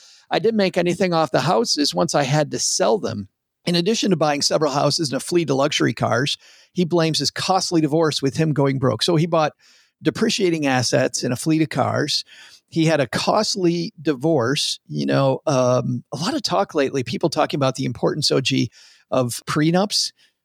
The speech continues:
and what a prenup could do, eh, or fail to do if you fail to, to have one. And then third,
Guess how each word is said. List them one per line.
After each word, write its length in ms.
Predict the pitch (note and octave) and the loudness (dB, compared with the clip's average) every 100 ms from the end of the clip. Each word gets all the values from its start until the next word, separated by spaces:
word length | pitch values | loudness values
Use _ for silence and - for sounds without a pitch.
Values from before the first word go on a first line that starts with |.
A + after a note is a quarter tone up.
| _ - | _ -8
and 100 | D3 | -2
what 100 | C3 | -2
a 40 | |
prenup 600 | - - D#3+ F3+ F#3 - | -4 -4 0 2 0 -2
could 220 | - D3+ C3+ | -8 -6 -2
do, 400 | D#3 E3+ G3+ - - | 0 2 0 -4 -6
eh, 100 | C3+ | -6
or 400 | - D3 C3 B2 _ _ | 0 0 0 -2 _ _
fail 380 | - C#3+ D#3 F3+ | -4 0 0 0
to 180 | - | -2
do 360 | D3 D3 D#3+ G3+ | 0 2 2 0
if 160 | C#3 C3 | -2 -4
you 80 | |
fail 340 | - C3+ C#3 C#3+ | -2 0 2 0
to, 460 | - C#3 C3 B2+ - _ | -2 0 0 -2 -8 _
to 120 | - B2 | -2 0
have 260 | B2+ C3+ | 0 0
one. 220 | E3+ G3+ - _ _ - | 0 0 -4 _ _ -8
And 160 | D3+ D3+ | -4 0
then 180 | D#3+ D3 | 0 0
third, 640 | - F#3+ A3 G#3+ D3 D#3 | -4 -2 0 2 0 -4